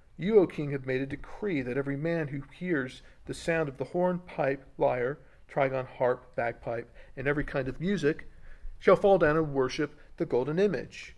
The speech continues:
And whoever does not fall down and worship shall be cast into a burning fiery furnace. There are certain Jews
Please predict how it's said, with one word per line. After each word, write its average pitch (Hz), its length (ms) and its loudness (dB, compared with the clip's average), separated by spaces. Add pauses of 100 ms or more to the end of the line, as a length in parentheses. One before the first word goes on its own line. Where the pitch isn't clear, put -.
(540)
And 147 100 -2
whoever 165 200 6
does 160 180 2
not 202 240 4
fall 151 200 6
down 131 240 0
and 127 160 -4
worship 123 420 -2
shall 160 140 0
be 160 120 -4
cast 131 340 -4
into 135 340 -4
a 135 60 -2
burning 123 400 -6
fiery 120 440 -2
furnace. 160 760 -4 (760)
There 185 120 6
are 175 60 4
certain 180 400 -2
Jews - 680 -10